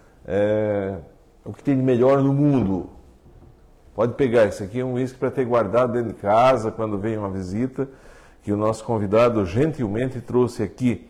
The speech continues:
Lígia, boa noite. Sônia Guise, parabéns, Alan Crosseto. Sônia Guise, Sônia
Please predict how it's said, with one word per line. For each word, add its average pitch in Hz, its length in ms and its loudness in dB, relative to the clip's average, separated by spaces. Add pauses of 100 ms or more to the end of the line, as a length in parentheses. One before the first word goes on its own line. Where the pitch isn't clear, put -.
(340)
Lígia, 131 400 2
boa 113 220 0
noite. 139 380 2
Sônia 120 280 -6
Guise, 110 440 2
parabéns, 101 720 0
Alan 110 440 0
Crosseto. 90 580 -6
Sônia 160 280 -8
Guise, 90 680 -2
Sônia 131 580 -12